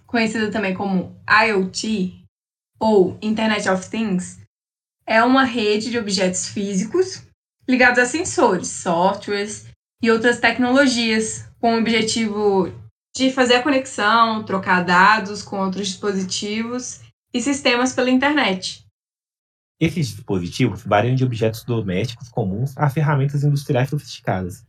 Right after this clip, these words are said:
Speaker 2: desde lâmpadas, geladeiras, relógios inteligentes e inúmeras outras coisas.
Speaker 1: Por exemplo, um termostato inteligente.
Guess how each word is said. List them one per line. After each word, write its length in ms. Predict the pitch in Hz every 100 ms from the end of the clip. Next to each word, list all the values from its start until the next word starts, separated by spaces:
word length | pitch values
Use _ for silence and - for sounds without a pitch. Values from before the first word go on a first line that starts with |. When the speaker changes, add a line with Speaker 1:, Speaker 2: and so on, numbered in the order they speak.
| _ -
Speaker 2:
desde 300 | 104 104 104
lâmpadas, 640 | 101 127 160 160 151 -
geladeiras, 680 | 110 107 92 95 123 135 -
relógios 500 | 160 143 101 113 113
inteligentes 580 | 110 117 113 113 127 -
e 60 | 147
inúmeras 420 | 135 185 175 147
outras 280 | 147 151 147
coisas. 440 | 95 92 92 - _ _ _ _ _ _ _ _ _ _ _ _
Speaker 1:
Por 100 | 254
exemplo, 640 | 262 254 226 185 - 117 - _ _ _ _ _ _ -
um 160 | 233
termostato 1000 | 220 - 240 302 294 277 - - 214 233 262
inteligente. 1160 | 247 254 254 277 285 208 190 180 185 - -